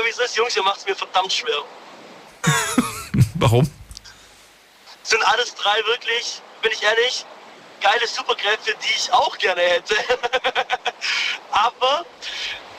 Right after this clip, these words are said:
Speaker 1: da gehe ich dann doch eher mit dem, äh, mit dem Bucher mit. Gerade das kontrollierte Gedankenlesen, bin ich ehrlich, wird mir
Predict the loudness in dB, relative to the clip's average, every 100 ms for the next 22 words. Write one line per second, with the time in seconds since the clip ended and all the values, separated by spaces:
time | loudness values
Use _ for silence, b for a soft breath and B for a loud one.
0 | -18 -2 0 0 0 0 0 0 0 -4
1 | -4 2 4 2 -4 -8 -2 2 4 2
2 | 0 -4 -14 -20 -20 -20 -20 _ -6 -2
3 | -2 -2 0 0 2 2 2 0 -2 -8
4 | -4 -2 -2 0 -2 -4 -16 B B B
5 | 0 0 0 -2 -2 0 -2 -2 0 0
6 | 0 0 0 0 0 -2 0 -2 0 0
7 | 2 0 -2 -4 0 2